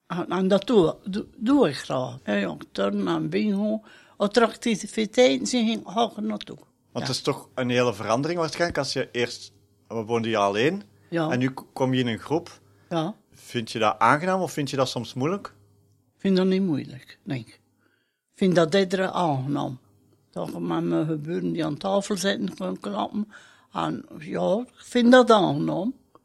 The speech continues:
Speaker 2: hebt misschien ook nieuwe vrienden, eh, leren kennen.
Speaker 1: Ah ja, aan tafel, ja. Ja, ja.
Speaker 2: Ja, dat is
Speaker 1: Ja.
Speaker 2: mooi, hè?
Speaker 1: Maar ja,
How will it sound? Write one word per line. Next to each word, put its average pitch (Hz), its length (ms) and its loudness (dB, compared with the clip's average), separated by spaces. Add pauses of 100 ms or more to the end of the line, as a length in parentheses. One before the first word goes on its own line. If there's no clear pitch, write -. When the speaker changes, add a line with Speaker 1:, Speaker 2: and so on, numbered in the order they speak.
(200)
Speaker 2:
hebt 131 80 -6
misschien 131 320 0
ook 131 200 0
nieuwe 131 320 0
vrienden, 127 520 2 (600)
eh, 104 380 -4
leren 107 280 -2
kennen. 101 440 -6
Speaker 1:
Ah 170 160 -2
ja, 131 240 -2 (340)
aan 160 200 -6
tafel, 156 440 -12
ja. - 140 -14 (220)
Ja, 160 340 6 (520)
ja. 139 280 -4 (600)
Speaker 2:
Ja, 101 120 -16
dat - 120 -14
is 156 60 -6
Speaker 1:
Ja. 135 60 -6
Speaker 2:
mooi, 117 240 -2
hè? 135 100 -2 (1200)
Speaker 1:
Maar 196 120 -2
ja, 175 200 2